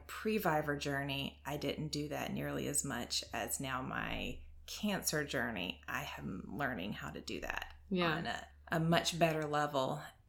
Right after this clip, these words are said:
Speaker 1: It's been incredibly rewarding seeing how genuine people are
Speaker 2: Mm-hmm.
Speaker 1: and the goodness in people and what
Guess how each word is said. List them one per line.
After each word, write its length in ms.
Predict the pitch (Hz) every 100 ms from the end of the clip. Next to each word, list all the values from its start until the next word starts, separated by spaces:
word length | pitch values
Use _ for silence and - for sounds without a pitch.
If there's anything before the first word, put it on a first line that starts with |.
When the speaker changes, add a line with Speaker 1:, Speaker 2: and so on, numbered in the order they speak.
| -
Speaker 1:
It's 200 | 170 -
been 680 | - 175 165 156 147 160 160 - - -
incredibly 680 | 175 - 180 180 175 180 170
rewarding 680 | 165 156 151 156 151 147
seeing 360 | 147 - 151 160
how 160 | 160 143
genuine 560 | - - 139 170 208 247
people 380 | 254 277 - 294
are 360 | 311 311 311 196
Speaker 2:
Mm-hmm. 280 | 175 180 185 - - -
Speaker 1:
and 300 | 170 160 151 - -
the 60 | 160
goodness 640 | 160 156 160 196 220 - -
in 160 | 220
people 460 | 220 233 233 240 233
and 200 | 202 180 - - 165
what 240 | 202 196